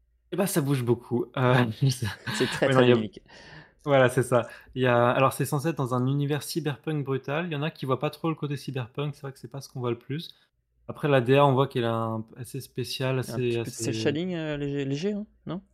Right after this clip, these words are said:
Speaker 1: Ouais, je pensais, je me demandais, ouais. Euh, gameplay nerveux, déplacement riche, euh,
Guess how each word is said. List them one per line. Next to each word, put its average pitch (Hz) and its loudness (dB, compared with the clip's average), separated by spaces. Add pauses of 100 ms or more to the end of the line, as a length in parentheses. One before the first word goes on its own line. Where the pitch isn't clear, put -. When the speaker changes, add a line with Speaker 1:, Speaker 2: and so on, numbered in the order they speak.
Speaker 1:
Ouais, 160 4 (180)
je - -20
pensais, 139 -6
je 131 0
me 135 4
demandais, 139 4
ouais. 117 2 (840)
Euh, 127 6
gameplay 131 4
nerveux, 131 4
déplacement 131 0
riche, 131 -2
euh, 110 0